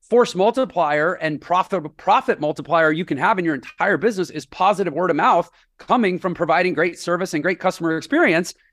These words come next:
And so it, in a sense, the battle for who can make the most money is the battle who can most selflessly serve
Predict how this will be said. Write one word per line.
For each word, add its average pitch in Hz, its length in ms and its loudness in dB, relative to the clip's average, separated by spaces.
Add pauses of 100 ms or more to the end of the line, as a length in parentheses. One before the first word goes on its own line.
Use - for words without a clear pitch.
(100)
And 190 160 -2
so 220 320 2
it, 196 140 -4
in 196 160 -2
a 180 40 2
sense, 269 560 0 (320)
the 170 80 0
battle 240 400 4 (120)
for 202 120 -2
who 233 120 -2
can 214 120 -8
make 214 160 -4
the 220 80 -8
most 202 220 -2
money 214 500 0 (380)
is 196 140 0
the 208 100 2
battle 190 440 2
who 185 180 -4
can 214 180 -4
most 214 220 -2
selflessly 240 520 -2
serve 320 440 0